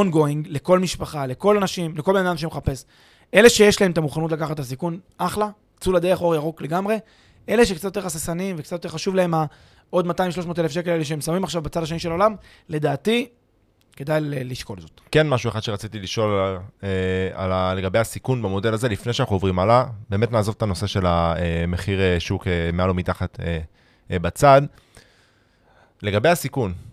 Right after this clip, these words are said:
Speaker 2: מה אומרים אותם אנשים שמציעים את העסקה הזאת? הם אומרים, "שמע, בסוף אתה קונה נדל"ן." עכשיו, הם אומרים שאתה קונה מתחת למחיר השוק, אבל אנחנו לא כל כך מאמינים בזה, זאת אומרת, ברוב המקרים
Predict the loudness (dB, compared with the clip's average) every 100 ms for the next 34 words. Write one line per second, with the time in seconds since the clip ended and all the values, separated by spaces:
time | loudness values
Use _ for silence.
0 | _ _ _ _ 4 6 4 0 -2 -2
1 | -4 -4 -6 -6 -4 -6 -4 -4 -4 -8
2 | -8 -8 -10 -10 -6 -4 -4 -6 -4 -2
3 | -2 0 -4 -4 -4 -2 -2 -2 0 0
4 | -2 -16 _ _ _ -4 0 2 2 -2
5 | -6 -8 -18 -18 -12 -6 -4 -2 -4 -4
6 | -4 -4 -2 -4 -4 -4 -4 -8 -14 _
7 | 0 0 0 -4 -6 -6 -6 -6 -2 -2
8 | -2 -8 -8 -6 4 6 6 4 -2